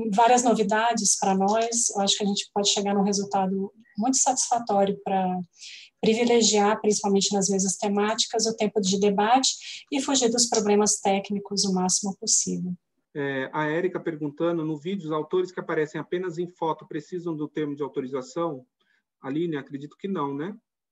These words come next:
Speaker 2: Só aqueles que tão narrando ou falando, é, sincronicamente na, na, na transmissão do vídeo. Não é isso?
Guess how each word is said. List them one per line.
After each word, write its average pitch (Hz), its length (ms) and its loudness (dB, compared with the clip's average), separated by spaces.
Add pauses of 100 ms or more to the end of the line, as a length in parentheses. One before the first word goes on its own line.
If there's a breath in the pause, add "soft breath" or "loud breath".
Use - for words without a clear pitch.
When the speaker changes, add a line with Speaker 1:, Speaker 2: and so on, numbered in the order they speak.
(280)
Speaker 2:
Só - 220 -8
aqueles 156 340 -6
que 165 100 -8
tão 156 240 -4
narrando 160 640 0
ou 160 80 -4
falando, 156 640 -2 (400)
é, 139 460 -6
sincronicamente 151 1000 -6
na, 143 220 -4
na, 131 460 -6
na 127 300 -10
transmissão 143 520 -8
do 147 140 -6
vídeo. 120 360 -16 (480)
Não 131 120 -10
é 147 60 -4
isso? 202 280 -10